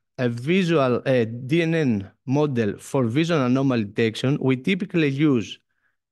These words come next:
a very large number of anomaly-free images, and we try to learn how they look like.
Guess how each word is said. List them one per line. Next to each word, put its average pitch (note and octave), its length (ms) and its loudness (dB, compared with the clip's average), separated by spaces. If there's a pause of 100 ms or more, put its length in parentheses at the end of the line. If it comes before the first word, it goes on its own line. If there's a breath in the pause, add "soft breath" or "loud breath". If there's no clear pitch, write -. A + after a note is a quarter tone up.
(100)
a C3 120 0
very F3 480 2
large D3 340 0
number C3 480 2
of B2 220 -4
anomaly-free C3+ 800 2
images, A2+ 600 -4 (1120)
and D3+ 320 -2 (180)
we C#3+ 460 2 (1000)
try G#3+ 480 2 (160)
to F3+ 380 0
learn D#3 760 2 (640)
how G3 280 2
they E3 200 4
look D3+ 240 2
like. - 320 -4